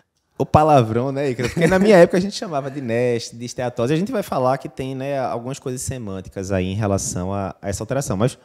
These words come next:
alteração muito comum e, na minha época, pelo, pelo menos de residente de clínica, quando alguém falava, "Não, esteatose, nest e tal", a principal coisa que vinha na cabeça da gente era, "Não, cirrose, né? Tem risco do paciente evoluir pra cirrose", aquela coisa toda. Tem estatísticas que dizem que é a principal causa de cirrose e tal.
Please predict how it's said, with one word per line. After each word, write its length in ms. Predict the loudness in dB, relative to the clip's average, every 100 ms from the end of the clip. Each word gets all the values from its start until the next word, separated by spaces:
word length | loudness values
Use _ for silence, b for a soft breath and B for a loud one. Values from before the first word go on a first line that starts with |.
| 0
alteração 380 | 2 2 -2
muito 180 | -8 -10
comum 380 | -12 -8 -8 -8 -12 b b b b
e, 420 | 2 4 4 0 -6 _ _ _ -2
na 160 | 2 4
minha 240 | 4 4
época, 280 | 4 2 -2
pelo, 340 | -6 -4 -4 -6
pelo 180 | -6
menos 180 | -6 -6
de 60 | -8
residente 300 | -8 -8 -8
de 60 | -8
clínica, 260 | -10 -10
quando 120 | -8 -6
alguém 200 | -6 -6
falava, 500 | -2 0 0 0 -4
"Não, 460 | -4 -4 -4 -6
esteatose, 640 | -8 -8 -6 -4 -4 -4 -6
nest 280 | -4 -4 -4
e 20 |
tal", 180 | -4 -4
a 80 | -4
principal 400 | -4 0 4 4
coisa 220 | 2 -6
que 100 | -8
vinha 140 | -10
na 60 | -10
cabeça 240 | -10 -12
da 100 | -12
gente 240 | -12 -10 -10
era, 140 | -6
"Não, 160 | -4 -4
cirrose, 460 | -4 -6 -4 -4 -6
né? 80 | -8
Tem 180 | -4
risco 200 | -4 -6
do 40 | -10
paciente 300 | -12 -10 -10
evoluir 240 | -6 -6
pra 120 | -8
cirrose", 560 | -10 -6 -4 -4 -6 -8
aquela 200 | -10 -10
coisa 220 | -10 -12
toda. 260 | -8 -6 -6
Tem 140 | -2
estatísticas 560 | -4 -2 -4 -6 -12 -14
que 60 | -16
dizem 300 | -12 -10 -12
que 180 | -8 -4
é 60 |
a 60 | -4
principal 300 | -4 -14 -12
causa 180 | -12 -14
de 80 | -12
cirrose 380 | -8 -6 -6
e 40 | -8
tal. 140 | -16